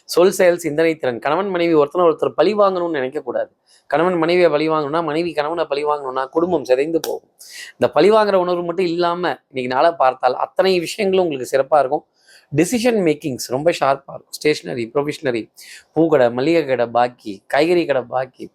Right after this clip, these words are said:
பழக்கடை பாக்கி எல்லாத்தையும் செட்டில் பண்ணி, இந்த அயர்ன் பண்ணவங்களுக்கு ட்ரெஸ்ஸுக்கு அமௌண்ட் கொடுக்கணும்ல, அதையும் இன்னைக்கு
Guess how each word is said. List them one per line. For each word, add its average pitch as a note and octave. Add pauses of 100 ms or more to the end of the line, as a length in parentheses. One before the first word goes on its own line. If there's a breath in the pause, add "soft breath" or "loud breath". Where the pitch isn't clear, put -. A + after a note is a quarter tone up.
(100)
பழக்கடை D#3
பாக்கி B2+
எல்லாத்தையும் D3+ (320 soft breath)
செட்டில் E3+
பண்ணி, D3+
இந்த B2+
அயர்ன் E3+
பண்ணவங்களுக்கு E3+
ட்ரெஸ்ஸுக்கு C3
அமௌண்ட் D3
கொடுக்கணும்ல, A#2+
அதையும் B2+
இன்னைக்கு A#2